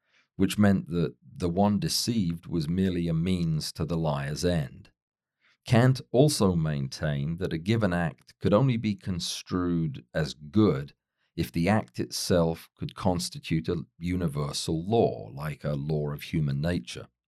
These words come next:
To put this slightly differently, Kant was saying that if a lie could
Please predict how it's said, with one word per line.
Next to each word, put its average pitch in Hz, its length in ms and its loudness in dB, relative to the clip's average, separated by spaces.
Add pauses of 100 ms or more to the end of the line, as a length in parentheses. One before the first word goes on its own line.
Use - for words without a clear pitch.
(420)
To 101 60 -6
put 110 220 6
this 90 140 0
slightly 87 420 0
differently, 92 520 -2
Kant 104 340 -2
was 90 180 -2
saying 90 420 0 (480)
that 104 120 4
if 98 140 4
a 95 60 4
lie 117 600 2
could - 240 -2